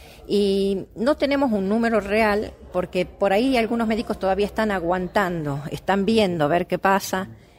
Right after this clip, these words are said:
eh, qué cosas logramos nosotros. La presión sobre nosotros es enorme, muchos nos, nos están presionando para cortar los servicios, pero esto es ajedrez puro, es un movimiento y ver qué sucede. Porque, mm, reitero, nosotros tenemos una obligación hacia nuestros socios, pero también no podemos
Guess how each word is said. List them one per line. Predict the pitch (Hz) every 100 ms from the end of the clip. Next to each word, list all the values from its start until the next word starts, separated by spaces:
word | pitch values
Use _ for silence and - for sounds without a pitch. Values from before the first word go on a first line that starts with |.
| -
eh, | 160 156 151
qué | 190
cosas | 208 220 180
logramos | 165 175 190 170
nosotros. | 160 196 180
La | 196
presión | 262 262 403
sobre | 240 185
nosotros | 180 - 202 208
es | 190 170
enorme, | 165 180 196 - 160 147 143
muchos | 160 196 - 214
nos, | 185 151 139
nos | 156 - 139
están | - 180
presionando | 180 - 165 175 -
para | - 139
cortar | 147 151 - 196 190
los | 170 147
servicios, | 147 165 175 165 160 156 - - - - - -
pero | 170 170 170 -
esto | 269 - 262 -
es | 202
ajedrez | 208 214 202 190
puro, | - 156 151 170
es | 180
un | 208
movimiento | 196 202 208 220 220 214 226
y | - 160
ver | 180
qué | -
sucede. | 165 151 - 151 - - - - - - _
Porque, | 196 180 180 - 185 180 175 175 175 175 170 -
mm, | - _ _ _ -
reitero, | 196 190 - 180 170 -
nosotros | 196 269 247
tenemos | - 220 262 269 254
una | 180 170 175
obligación | 175 180 185 - 233
hacia | 220 190
nuestros | 180 190 185
socios, | - 196 - 202
pero | 160 160
también | 170 175 185 175 185
no | 196
podemos | - 180 190 196 208 -